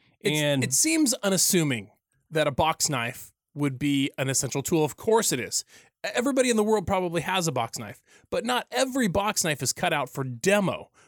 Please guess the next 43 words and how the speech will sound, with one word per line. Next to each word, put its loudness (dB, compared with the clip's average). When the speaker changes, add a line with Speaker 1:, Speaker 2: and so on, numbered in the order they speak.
Speaker 1:
which 0
is -2
the -6
project -2
that -6
we're -2
talking -4
about -4
specifically -4
here. -4
They -8
make 0
very 0
heavy-duty 0
box -2
knives -2
that -2
you 0
can 0
really 2
get 2
behind -2
it, -8
put -2
a -2
lot 0
of 2
weight 0
on -2
that, -2
and -6
cut -2
through 0
super -2
heavy, -2
thick -6
stuff, -2
uh, -4
without -2
it, -4
um, -2
you -4
know, -2